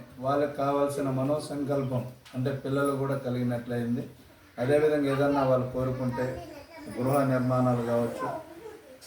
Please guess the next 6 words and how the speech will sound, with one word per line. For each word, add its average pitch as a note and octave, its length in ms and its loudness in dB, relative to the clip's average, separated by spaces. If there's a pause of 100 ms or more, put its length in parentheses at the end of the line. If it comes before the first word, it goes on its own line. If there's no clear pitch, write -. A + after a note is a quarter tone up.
(100)
ఏదైనా B2 400 2
సమస్యలు B2+ 500 0
కావచ్చు, A#2 520 2
ఏదైనా C#3+ 520 4
సరే C3+ 320 -2
అమ్మవారిని B2+ 760 2